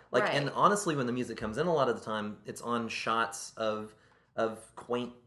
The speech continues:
Speaker 1: city streets. You're supposed to feel like he's there.
Speaker 2: Right. I mean, it is, and I think it's that juxtaposition of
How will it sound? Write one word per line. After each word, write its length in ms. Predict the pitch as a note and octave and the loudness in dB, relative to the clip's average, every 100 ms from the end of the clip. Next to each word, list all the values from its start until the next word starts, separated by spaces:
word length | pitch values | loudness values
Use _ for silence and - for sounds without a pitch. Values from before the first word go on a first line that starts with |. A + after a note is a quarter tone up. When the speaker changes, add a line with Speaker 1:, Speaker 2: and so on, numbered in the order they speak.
| - | -14
Speaker 1:
city 320 | - D3 D3 | -6 -4 -4
streets. 580 | D3 - C3+ - - - - | -8 -6 -6 -6 -10 -12 -8
You're 240 | A#2+ B2+ | -2 0
supposed 400 | C#3+ D3 D3 C3+ | 2 2 2 2
to 80 | A#2 | -2
feel 320 | - B2 A#2+ | -4 0 2
like 420 | G2+ G2 F2+ - - _ _ _ _ _ _ _ | 4 4 2 -4 -18 _ _ _ _ _ _ _
he's 220 | B2+ A2 - | -6 -6 -4
there. 320 | D2+ - - _ _ _ _ _ _ _ - | -6 -6 -12 _ _ _ _ _ _ _ -12
Speaker 2:
Right. 460 | G3 A3 C#3+ A#2+ - | 0 2 2 0 -4
I 60 | G3 | -2
mean, 180 | G#3 | 0
it 160 | G#3+ A#3 | 2 2
is, 220 | A#3 F#3+ | 2 0
and 160 | - G#3+ | 0 0
I 80 | G3+ | 0
think 280 | - C4 | -2 -4
it's 220 | G#3+ F#3 - | -4 -6 -4
that 220 | F3+ E3+ | -4 -2
juxtaposition 1300 | G3 G3 - F3 E3 D#3 E3 E3+ D#3 C#3 C3+ C#3+ - _ - | 0 0 0 -10 -10 -8 -6 -6 -6 -8 -8 -12 -16 _ -4
of 500 | F3+ D#3 D3 D3 - | -2 0 -2 -4 -12